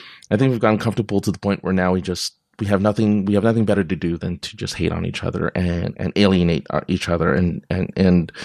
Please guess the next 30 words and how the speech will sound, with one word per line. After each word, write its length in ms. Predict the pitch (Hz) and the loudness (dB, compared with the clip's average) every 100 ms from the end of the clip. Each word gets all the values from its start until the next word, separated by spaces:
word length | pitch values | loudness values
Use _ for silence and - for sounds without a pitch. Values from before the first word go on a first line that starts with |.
| - - - - - | -16 -16 -18 -12 -4
bully 360 | 123 131 120 | 0 2 2
each 280 | 95 98 - | 0 -2 -2
other. 280 | 78 73 78 - - - | -4 -6 -8 -12 -12 -4
And 180 | 107 | 0
I, 320 | 104 98 90 76 - - - _ | 2 0 -2 -8 -14 -10 -10 _
I'm 280 | 107 165 208 | 0 2 2
going 180 | 170 160 | 2 2
to 100 | 135 | 2
use 120 | 135 | 0
this 180 | 120 - | 0 -2
word 220 | 98 - | -2 0
bully 360 | 87 82 80 - | 0 2 0 -4
a 40 | 80 | -6
lot 640 | 76 - - 233 - - - _ _ _ - - | -6 -4 -2 2 0 -2 -8 _ _ _ -20 -8
<laughs> 80 | 151 - - - _ _ _ _ _ - - _ - - - - - | -8 -8 -14 -20 _ _ _ _ _ -20 -20 _ -10 -6 -6 -6 0
because 260 | 139 139 | 2 2
the 100 | 135 | 2
people, 480 | 151 254 240 214 190 - - _ _ _ _ | 0 0 2 2 2 -2 -12 _ _ _ _
oh 120 | 127 110 | -2 0
my 100 | 107 | 2
God, 220 | 113 110 | 0 0
so 120 | - | 0
many 120 | - | 2
hypocrites 460 | 117 - 143 - - | 2 2 0 -2 2
online. 480 | - - - - 156 - - - | 0 0 -4 0 -2 -2 -20 -2
The 140 | 170 | 0
people 440 | 175 175 175 143 113 | 2 2 4 2 2
who 180 | 104 90 | 2 2
hate 380 | 80 87 - | 0 0 0
bullying, 640 | 98 76 80 78 78 87 | -2 0 0 0 -2 -4